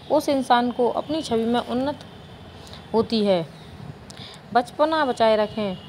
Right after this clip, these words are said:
मानसिक व्यायाम का सबसे साधारण उदाहरण है कि अपने भीतर हमेशा बचपना बचाए रखें।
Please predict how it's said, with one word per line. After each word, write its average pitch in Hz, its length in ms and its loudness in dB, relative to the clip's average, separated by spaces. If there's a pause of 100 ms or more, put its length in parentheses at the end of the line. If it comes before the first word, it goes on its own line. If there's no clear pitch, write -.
(320)
मानसिक 254 400 2
व्यायाम 254 340 2
का 254 100 4
सबसे 247 300 -4
साधारण 233 380 6
उदाहरण 220 340 4
है 226 140 2
कि 247 120 -2
अपने 285 360 -2
भीतर 233 320 2
हमेशा 214 340 2
बचपना 226 400 -2
बचाए 220 360 4
रखें। 190 280 -2